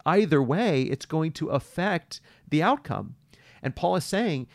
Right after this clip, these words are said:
if you yoke yourself together with, if you partner yourself together with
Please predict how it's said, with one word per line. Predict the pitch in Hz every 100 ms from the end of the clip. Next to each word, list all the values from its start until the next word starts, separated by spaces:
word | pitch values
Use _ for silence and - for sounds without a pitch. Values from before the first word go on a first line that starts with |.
| -
if | 147 123
you | 117 143 202 226 208 -
yoke | 127 123 151 226 -
yourself | 170 - 147 -
together | 131 120 202 196
with, | 107 107 - 131
if | 113
you | 196
partner | - - 165 214 175
yourself | 160 147 - 135 -
together | 131 131 170 202 175
with | 120 113 113 -